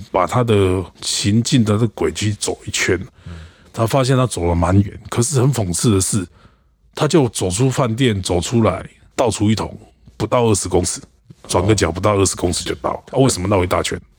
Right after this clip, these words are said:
Speaker 2: 在找合适可以丢弃的地方，你们那时候怎么判断？
Speaker 1: 推测应该是，
Speaker 2: 嗯。
Speaker 1: 因为后面的侦办，包括我们查询他的资料，发现他不是本国人。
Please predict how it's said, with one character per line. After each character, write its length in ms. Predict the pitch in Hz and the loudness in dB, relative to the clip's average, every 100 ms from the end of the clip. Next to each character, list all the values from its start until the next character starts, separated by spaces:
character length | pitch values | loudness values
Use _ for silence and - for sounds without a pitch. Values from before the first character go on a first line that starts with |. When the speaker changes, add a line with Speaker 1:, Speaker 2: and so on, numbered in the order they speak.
| - | -8
Speaker 2:
在 200 | - 139 | 0 0
找 260 | - 90 82 | 2 0 0
合 300 | - 90 98 | 2 2 2
适 260 | - 117 | 2 0
可 180 | 98 104 | 0 -2
以 40 | |
丢 240 | 90 98 110 | 0 2 0
弃 180 | - 107 | 0 0
的 80 | |
地 180 | - - - | -2 -8 -8
方， 340 | - 85 87 - | -2 -2 -2 -6
你 100 | - | -2
们 80 | 85 | 2
那 100 | 95 | 2
时 100 | - | 2
候 60 | 85 | 0
怎 100 | 80 | -2
么 60 | - | -4
判 180 | - 80 | -4 -4
断？ 100 | - | -4
Speaker 1:
推 220 | - 131 | -2 0
测 240 | 120 127 101 | 2 0 0
应 120 | 110 | 0
该 220 | 101 92 | 0 0
是， 260 | - - - - - - | -2 -6 -8 -14 -12 -4
Speaker 2:
嗯。 260 | 85 80 - | -4 -4 -6
Speaker 1:
因 140 | 131 | -2
为 580 | 139 127 117 110 107 104 87 _ | 2 2 2 0 -2 -4 -10 _
后 280 | - - 147 | -10 0 2
面 240 | 123 127 101 | 4 2 2
的 360 | 101 95 87 - | 0 -2 -4 -6
侦 220 | - 123 | -2 0
办， 280 | 120 120 90 - _ _ | 2 0 -2 -10 _ _
包 180 | - 123 | -2 2
括 20 | |
我 80 | 117 | 2
们 120 | 92 85 | 0 -2
查 180 | 95 101 | 0 0
询 160 | 101 | 2
他 120 | 92 98 | 2 2
的 60 | |
资 180 | 87 95 | 0 0
料， 180 | 95 90 | 2 2
发 180 | 110 107 | 2 2
现 160 | 98 | 2
他 120 | 98 | 2
不 120 | 101 80 | 0 -2
是 140 | 87 | -4
本 100 | 85 | -6
国 200 | - 85 | -6 -6
人。 120 | 82 | -6